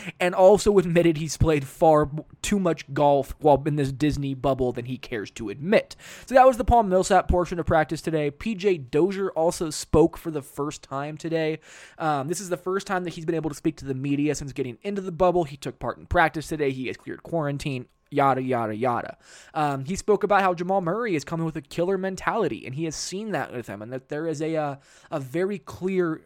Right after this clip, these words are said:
not difference, but intent behind Jamal Murray's,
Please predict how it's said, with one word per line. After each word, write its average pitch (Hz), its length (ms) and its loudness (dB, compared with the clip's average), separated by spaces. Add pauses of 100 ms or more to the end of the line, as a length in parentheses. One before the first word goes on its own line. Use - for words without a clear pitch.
(280)
not 175 400 -4
difference, 175 560 -2
but 143 320 -2
intent 143 640 -6 (100)
behind 135 420 -2
Jamal 127 280 -2
Murray's, 120 540 -6